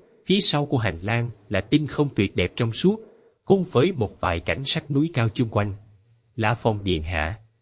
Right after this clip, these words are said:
La Phong điện hạ." Trước hành lang đã có ba người đang chờ. "Hả?" La Phong nghi hoặc nhìn người vừa tới. "Điện hạ, đây là những vật phẩm ngươi đặt mua, dựa theo những yêu cầu điện hạ lúc trước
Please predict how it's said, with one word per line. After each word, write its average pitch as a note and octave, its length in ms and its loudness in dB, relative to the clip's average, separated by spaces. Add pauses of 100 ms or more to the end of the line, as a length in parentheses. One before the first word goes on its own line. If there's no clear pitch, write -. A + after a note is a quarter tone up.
(120)
La B2+ 160 0
Phong B2+ 220 -2
điện F2 160 -2
hạ." F#2+ 340 -4 (340)
Trước A#3 220 2
hành A2+ 220 0
lang B2 280 0
đã A#2+ 100 0
có D#3+ 140 -2
ba C3 180 0
người F#2+ 260 0
đang A#2+ 220 -2
chờ. F2 320 0 (400)
"Hả?" F#2+ 400 0
La C3+ 200 2
Phong C#3 240 -2
nghi C#3+ 220 2
hoặc G#2 220 -2
nhìn G2 200 0
người F2+ 300 0
vừa E2+ 180 2
tới. D3+ 360 -2 (300)
"Điện A2+ 220 4
hạ, F2+ 320 -2 (140)
đây C3+ 140 4
là A2 80 0
những A#2+ 200 -2
vật - 220 -2
phẩm A#2+ 300 -2 (220)
ngươi C#3+ 200 6
đặt G#2+ 220 -2
mua, C#3 260 2 (320)
dựa A2 200 6
theo C#3+ 140 0
những C#3+ 260 0
yêu C3+ 160 4
cầu G#2+ 220 -2
điện G2 200 -2
hạ F#2 280 -2
lúc E3 140 -2
trước A3 240 2